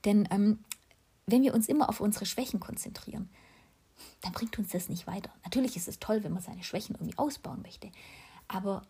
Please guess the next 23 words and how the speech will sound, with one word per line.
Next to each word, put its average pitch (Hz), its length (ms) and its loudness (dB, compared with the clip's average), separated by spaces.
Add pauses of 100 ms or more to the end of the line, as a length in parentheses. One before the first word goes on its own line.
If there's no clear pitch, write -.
(380)
leg 247 320 0
den 190 160 -2
Fokus 233 360 -4
wirklich 202 280 -6
viel 240 240 4
mehr 202 180 2
auf - 120 -8
deine 170 200 -6
Stärken, - 440 -6
auf 175 120 -10
das, - 220 -4
was 185 120 -8
du 185 100 -14
richtig - 320 -12
gut 214 220 0
kannst 180 360 -6 (320)
und 185 280 0 (420)
red 220 300 2
wirklich 196 500 -2 (400)
lieb 196 520 6
mit 170 160 -4 (100)
dir, 156 340 -8
sei 214 320 4